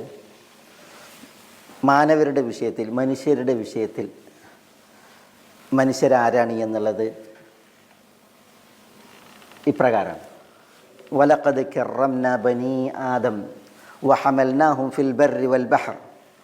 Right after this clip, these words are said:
വറസഖ്നാഹും മിനത് ത്വയ്യിബാത്ത് വഫദ്ദൽനാഹും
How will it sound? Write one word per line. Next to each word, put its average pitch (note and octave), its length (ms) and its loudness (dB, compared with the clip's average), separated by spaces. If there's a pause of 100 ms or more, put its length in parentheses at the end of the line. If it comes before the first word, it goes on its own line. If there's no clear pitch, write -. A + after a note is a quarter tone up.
(480)
വറസഖ്നാഹും D3 800 2
മിനത് C#3 280 0
ത്വയ്യിബാത്ത് C3+ 680 0 (540)
വഫദ്ദൽനാഹും C#3 760 2